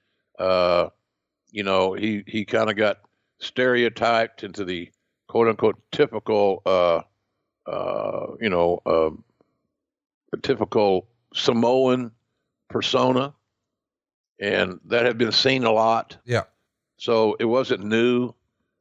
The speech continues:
Speaker 1: A good kid, good kid. And, and, uh,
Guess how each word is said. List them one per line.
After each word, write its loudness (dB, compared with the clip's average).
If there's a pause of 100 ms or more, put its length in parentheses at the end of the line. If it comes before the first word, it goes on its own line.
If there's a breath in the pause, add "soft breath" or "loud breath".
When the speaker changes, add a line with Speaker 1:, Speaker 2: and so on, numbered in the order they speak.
(160)
Speaker 1:
A -16
good -2
kid, 0 (640)
good -2
kid. 0
And, -4
and, 0
uh, 2